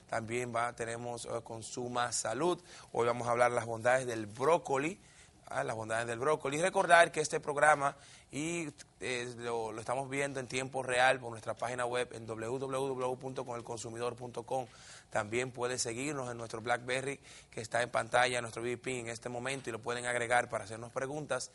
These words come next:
y comentarios con respecto al programa de hoy o cualquier otra información que requieran.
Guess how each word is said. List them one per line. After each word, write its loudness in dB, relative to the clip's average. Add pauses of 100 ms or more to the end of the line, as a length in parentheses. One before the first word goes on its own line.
(340)
y -4
comentarios 8
con -2
respecto 0
al 4
programa 0
de 2
hoy 2
o -6
cualquier -2
otra 0
información -4
que -4
requieran. -2